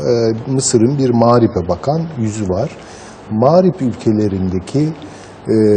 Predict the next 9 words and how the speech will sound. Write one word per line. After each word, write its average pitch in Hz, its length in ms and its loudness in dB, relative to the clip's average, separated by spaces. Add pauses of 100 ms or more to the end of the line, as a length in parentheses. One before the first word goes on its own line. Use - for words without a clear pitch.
(180)
koşullar, 113 880 0 (200)
e, 107 380 0
bir 123 140 0
mezhep 117 500 0
savaşını, 104 840 -2 (240)
e, 113 60 -6 (800)
doğuracak 107 460 2
koşullar 127 580 -4
değil. 98 220 0